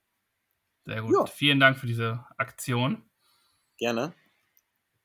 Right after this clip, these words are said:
Speaker 1: Und dann, äh, kommen wir auch schon, äh, so lange das Folgeplänker war, umso, äh, schneller flitzen wir hier, äh, mit fünfundzwanzig K M H durch die, durch die anderen.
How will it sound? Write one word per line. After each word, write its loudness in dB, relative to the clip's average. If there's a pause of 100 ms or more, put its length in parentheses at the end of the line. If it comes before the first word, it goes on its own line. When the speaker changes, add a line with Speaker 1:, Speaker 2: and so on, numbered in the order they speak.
(720)
Speaker 1:
Und -2
dann, 8
äh, 2
kommen 0
wir 6
auch 4
schon, -2
äh, -2
so 0 (260)
lange 4
das -2
Folgeplänker 0
war, 4
umso, 0
äh, 0 (880)
schneller 4
flitzen -2
wir 4
hier, 2
äh, -2
mit -2
fünfundzwanzig -4
K 0
M -2
H 2
durch -4
die, 0 (800)
durch -6
die -2
anderen. 0